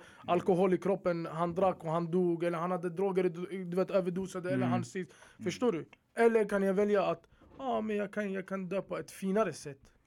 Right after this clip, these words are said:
Speaker 1: Vi alla kommer dö. Det är inte, det är inte någonting vi kan springa ifrån.
Speaker 3: Mm.
Speaker 1: Vi kan springa ifrån allt, men nu döden, vi kommer inte kunna springa
Speaker 2: Det är
Speaker 1: ifrån.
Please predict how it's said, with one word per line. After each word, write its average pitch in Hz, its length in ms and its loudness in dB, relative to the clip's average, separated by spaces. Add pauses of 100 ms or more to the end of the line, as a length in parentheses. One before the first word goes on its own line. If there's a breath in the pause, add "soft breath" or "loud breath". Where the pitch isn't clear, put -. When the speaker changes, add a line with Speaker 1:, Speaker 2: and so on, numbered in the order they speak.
(100)
Speaker 1:
Vi 180 140 0
alla 294 260 -2
kommer 339 300 -10
dö. 143 160 -14
Det 139 120 -14
är 190 40 -8
inte, 202 220 -14
det 170 120 -10
är 185 60 -4
inte 208 180 -10
någonting 233 260 -4
vi 170 60 -8
kan 170 140 -6
springa 175 320 -6
ifrån. 170 360 -8 (100)
Speaker 3:
Mm. 226 140 -8
Speaker 1:
Vi 180 60 -8
kan 202 140 2
springa 220 240 -2
ifrån 214 220 -4
allt, 226 200 -4
men 180 140 -4
nu 190 80 -2
döden, 220 320 0
vi 175 80 -8
kommer 247 180 -8
inte 185 100 -14
kunna 226 240 -10
springa 165 240 -16
Speaker 2:
Det 131 60 -2
är 139 40 0
Speaker 1:
ifrån. 131 60 -4